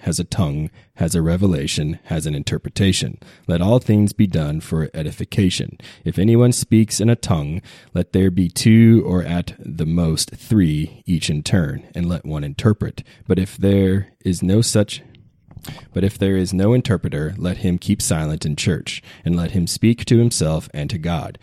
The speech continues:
Let two or three prophets speak, and let the others judge. But if anything is revealed to another who sits by, let the first keep silent. For you can all prophesy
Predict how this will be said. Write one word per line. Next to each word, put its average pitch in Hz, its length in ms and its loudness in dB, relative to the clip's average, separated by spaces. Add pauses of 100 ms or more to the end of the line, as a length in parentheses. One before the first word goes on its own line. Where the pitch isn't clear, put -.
(220)
Let 78 180 -4
two 120 300 6
or 123 80 4
three 113 280 2
prophets 101 440 0
speak, 73 480 -6
and 82 100 -4
let 82 200 -6
the 82 160 -2
others 78 400 -4
judge. 80 580 -8
But 85 140 -2
if 87 180 -2
anything 113 480 4
is 113 160 4
revealed 87 540 2
to 87 100 -2
another 82 400 0
who - 140 -4
sits - 260 -2
by, 67 460 -6
let 73 260 -8
the - 100 -4
first - 520 -4
keep - 200 -4
silent. 90 460 -2 (380)
For - 100 -2
you 95 160 6
can 92 220 2
all 110 240 2
prophesy 87 880 -2